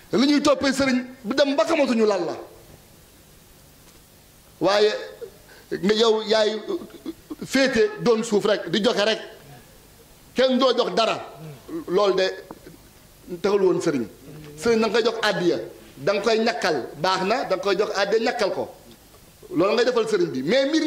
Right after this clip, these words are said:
ngir lan? Ngir mu xamal la Yàlla te Yàlla tax. Ngir mu raxasal la sa xol bi, sa xol bi set. Waay, waay.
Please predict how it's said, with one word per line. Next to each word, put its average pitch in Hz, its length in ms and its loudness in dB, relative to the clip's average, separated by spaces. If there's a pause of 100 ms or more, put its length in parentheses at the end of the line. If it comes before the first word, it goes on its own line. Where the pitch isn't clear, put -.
(180)
ngir 302 180 0
lan? 240 220 2 (260)
Ngir 190 200 -4
mu 208 100 -2
xamal 202 320 0
la 247 100 0 (840)
Yàlla 151 300 0
te - 80 -4
Yàlla 131 200 -2
tax. 113 140 -14 (1120)
Ngir 220 200 0
mu 254 80 2
raxasal 240 360 0
la 214 100 0
sa 214 100 -4
xol 202 220 -6
bi, 185 120 -8
sa 220 120 -4
xol 202 160 -2
bi 180 120 -8
set. - 180 -2 (640)
Waay, 180 180 0
waay. 156 220 0